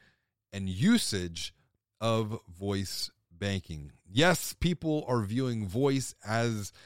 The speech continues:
a convenient and easy way to interact with different devices, whether it be a phone or a smart spe-, speaker. We, we see that looking at the, the patterns and trends of, of people and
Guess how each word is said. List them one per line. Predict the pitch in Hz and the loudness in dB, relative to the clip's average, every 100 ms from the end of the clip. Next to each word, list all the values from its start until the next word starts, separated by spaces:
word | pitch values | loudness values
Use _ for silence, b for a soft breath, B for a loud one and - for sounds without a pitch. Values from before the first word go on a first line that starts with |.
| B B 92 | B B -10
a | |
convenient | - 110 87 120 135 135 113 | -4 -4 0 0 2 -2 -6
and | - 98 | -8 -8
easy | 95 113 104 | -2 -2 0
way | 101 104 107 | 2 2 0
to | - 98 - | -2 -8 -6
interact | 107 - 107 104 104 - | -6 -2 0 2 0 -4
with | 92 92 | -4 -4
different | 82 95 87 | -4 -6 -6
devices, | 82 95 127 127 123 110 87 | 0 2 4 2 0 -2 -2
whether | 82 80 | -6 -6
it | 73 | -8
be | 78 | -10
a | |
phone | - 170 147 143 120 | -2 0 2 0 -2
or | 87 | -4
a | |
smart | - 113 117 101 | -6 -2 -2 -4
spe-, | - - 117 | -8 -8 -8
speaker. | - - 120 123 | -6 -2 0 0
We, | 98 82 82 | -2 -6 -10
we | |
see | 85 - 127 | -6 0 2
that | 120 110 | 2 0
looking | 98 98 87 | -4 -6 -8
at | - | -10
the, | 76 B B B B - | -14 B B B B -14
the | |
patterns | - 113 123 117 104 | -4 0 0 -2 -4
and | 95 | -4
trends | 117 110 92 | -2 -2 -2
of, | 82 - | -6 -8
of | 85 - | -12 -2
people | - 135 120 123 120 | 4 4 4 0 0
and | 85 | -2